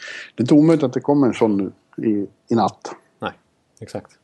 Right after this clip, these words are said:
Speaker 2: Och då kan det bara rulla på helt plötsligt igen.
Speaker 1: Ja.
Speaker 2: Nej, du, ska vi, ska vi hoppa vidare då till... Eh,
Speaker 1: Ja, den sista serien, det är
Speaker 2: Mm.
Speaker 1: ju Chicago, regerande mästarna mot Minnesota.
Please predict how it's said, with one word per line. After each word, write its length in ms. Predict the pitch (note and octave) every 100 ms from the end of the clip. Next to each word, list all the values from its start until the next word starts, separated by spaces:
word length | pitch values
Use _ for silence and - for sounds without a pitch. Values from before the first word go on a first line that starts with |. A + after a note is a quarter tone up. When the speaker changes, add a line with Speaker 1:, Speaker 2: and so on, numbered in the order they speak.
| _ _ - -
Speaker 2:
Och 60 | C3
då 80 |
kan 140 | B2+ C#3+
det 60 |
bara 120 | B2+ A2
rulla 180 | A2
på 160 | G#2 B2+
helt 100 | F#2
plötsligt 280 | - - -
igen. 160 | G#2 - -
Speaker 1:
Ja. 300 | C3+ A2+ C3 - - - - _ - - - - _ _ _ _ _ -
Speaker 2:
Nej, 160 | A#2+ E3
du, 100 | C#3+
ska 160 | E3
vi, 340 | D3+ D#3 D3+ D3+
ska 160 | D#3
vi 60 | D3
hoppa 180 | D3+ E3
vidare 260 | D#3 D#3+
då 120 | D3
till... 280 | C#3 C#3+ C3
Eh, 220 | B2+ B2 G#2+
Speaker 1:
Ja, 240 | C3+ D3 F3
den 120 | E3
sista 320 | E3+ D#3+ F#3
serien, 380 | F3 D#3+ C3+ A#2+
det 60 | B2
är 40 |
Speaker 2:
Mm. 120 | C3 B2+
Speaker 1:
ju 240 | B2 B2 -
Chicago, 1000 | - - - - - F#2 A#2 G2+ F2+ G2 F#2 - _ -
regerande 320 | C#3 D3+ C#3
mästarna 360 | C3 - C3+ A#2+
mot 160 | A2
Minnesota. 640 | A#2 B2+ A2+ A#2+ G#2+ -